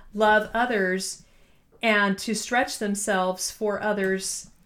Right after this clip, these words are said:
He says, "Spiritually evolved people, by virtue of their discipline, mastery, and love,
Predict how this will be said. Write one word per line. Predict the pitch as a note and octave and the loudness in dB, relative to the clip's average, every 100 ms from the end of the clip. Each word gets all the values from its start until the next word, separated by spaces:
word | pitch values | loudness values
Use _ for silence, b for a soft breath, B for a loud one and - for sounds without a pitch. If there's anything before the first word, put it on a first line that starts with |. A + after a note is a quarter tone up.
| - _ | -20 _
He | - A3 | -8 -6
says, | - G#3+ G3+ G3 - - b b b | 0 2 2 0 -4 -14 b b b
"Spiritually | - - C#4 D#4 D#4 D4+ D4+ A#3+ | -10 -2 0 0 -2 -2 -2 0
evolved | G#3+ A3 A3 A3 - | 4 8 8 6 -2
people, | B3+ B3+ G3 F3+ | -2 2 4 4
by | F3+ F#3+ | 4 2
virtue | F#3+ G3+ A3+ B3 | 4 2 2 0
of | A3 G3 | 2 2
their | F#3 | 2
discipline, | F#3+ G#3+ C#4 C#4 C#4+ C#4 | 2 0 -2 -4 -2 0
mastery, | A3+ G#3 G#3 - A#3+ | 0 0 0 -4 -4
and | A#3 | -2
love, | G#3 D#3+ D#3 D#3+ | 0 0 -2 -4